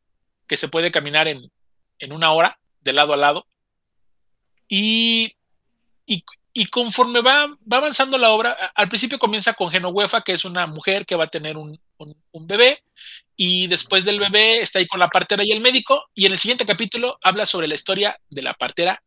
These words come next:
y el médico. Y después entonces el médico, cuando tiene su capítulo, tenía un vecino y tenía una vecina, y el siguiente capítulo va a hablar sobre los vecinos. Y entonces va, va encadenando su obra, cuentito por cuentito.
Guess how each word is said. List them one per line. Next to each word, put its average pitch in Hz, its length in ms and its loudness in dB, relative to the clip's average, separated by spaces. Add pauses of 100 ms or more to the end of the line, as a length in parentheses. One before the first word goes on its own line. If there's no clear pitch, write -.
(100)
y 143 80 0
el 127 100 -2
médico. - 340 -12 (800)
Y 196 80 2
después 254 300 0
entonces 170 340 -2
el 214 80 -4
médico, 269 320 0
cuando 185 220 0
tiene 220 180 -2
su - 100 0
capítulo, 269 560 0 (280)
tenía 196 200 2
un 220 120 -2
vecino 262 560 2
y 202 60 -8
tenía 196 180 0
una 196 100 -2
vecina, 269 540 0
y 185 100 0
el 160 80 2
siguiente 208 240 -2
capítulo 208 480 -4
va 185 80 -2
a 180 40 0
hablar 190 260 0
sobre 196 420 -6
los 170 240 -4
vecinos. - 500 -6 (320)
Y 185 60 -2
entonces - 360 4
va, - 140 -14 (380)
va 285 60 4
encadenando 262 640 0
su 202 200 0
obra, 151 400 2 (200)
cuentito 175 420 -2
por - 160 -8
cuentito. 156 460 -8